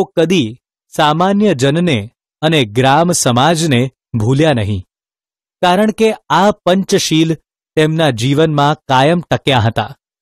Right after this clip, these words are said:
સાદું ભોજન, સાદો પહેરવેશ, સાદું લખાણ,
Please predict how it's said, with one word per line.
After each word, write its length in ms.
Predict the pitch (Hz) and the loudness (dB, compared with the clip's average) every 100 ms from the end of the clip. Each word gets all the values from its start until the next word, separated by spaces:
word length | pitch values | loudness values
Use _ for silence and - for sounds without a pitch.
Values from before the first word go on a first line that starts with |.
| _ _ _ _ | _ _ _ _
સાદું 480 | - 139 123 117 101 | -2 0 2 0 0
ભોજન, 400 | 107 117 160 131 101 _ _ _ _ _ _ | -2 0 -2 -4 -10 _ _ _ _ _ _
સાદો 320 | - 180 185 226 | -4 -2 2 0
પહેરવેશ, 680 | - 131 165 131 107 95 - - _ _ _ _ _ | 0 0 2 2 0 -4 -10 -10 _ _ _ _ _
સાદું 460 | - 175 170 185 202 | -4 0 0 0 0
લખાણ, 560 | 120 113 139 127 98 | -2 -2 0 0 -2